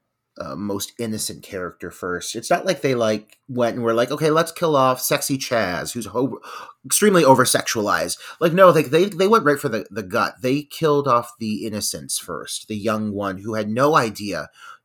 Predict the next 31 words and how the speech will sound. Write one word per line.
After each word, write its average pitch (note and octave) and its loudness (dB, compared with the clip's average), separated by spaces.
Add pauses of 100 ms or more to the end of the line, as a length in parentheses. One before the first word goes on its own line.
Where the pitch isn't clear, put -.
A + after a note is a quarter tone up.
this D3 0
was C3+ -2
even G#2 -4
coming. E2 -8
There's B2+ -4
no G3+ 6
idea C#3+ 2
at C#3 2
all F#2+ 0 (280)
that A2+ -4
something C3 0
menacing A#2 0
is G2 -8 (420)
looming C3 4
just B2 0
on A#2 0
the A2+ -4
other G#2 -2
end F#2+ -6
of F#2 -8
that E2+ -8
stall. D2 -8 (320)
And B2 0 (680)
the C#3+ -4
fact - 0
that G3 -6
it's D3 -4
so C#3+ 2
brutal, F#2 -8
I D3 6
mean, C#3 0